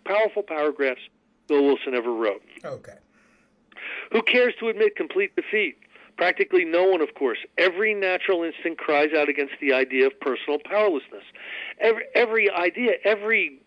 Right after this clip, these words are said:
Speaker 1: every Western movie that you've ever seen, every self-help book that you've ever read, every motivational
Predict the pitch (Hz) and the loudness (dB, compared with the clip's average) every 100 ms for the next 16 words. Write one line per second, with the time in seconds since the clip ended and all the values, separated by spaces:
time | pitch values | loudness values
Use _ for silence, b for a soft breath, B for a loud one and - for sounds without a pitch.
0 | - 190 190 196 165 123 156 208 - - | -2 0 2 0 0 0 2 2 0 -2
1 | 208 185 170 190 214 170 139 110 127 139 | -2 -2 0 0 2 0 -2 -2 -4 -2
2 | 143 143 123 123 - 135 101 B B B | 0 2 0 -4 -4 -6 -6 B B B
3 | 196 175 208 202 - - 214 180 - - | -2 -2 -2 -4 -2 0 0 0 -8 -4
4 | 156 151 - 165 135 - 151 147 127 131 | 0 0 0 0 0 -2 -8 -4 0 2
5 | 123 123 113 123 107 101 B B - 190 | 2 -2 2 2 2 -2 B B 0 0
6 | 254 214 202 226 202 175 208 - 214 190 | 2 0 2 2 2 4 4 2 0 -2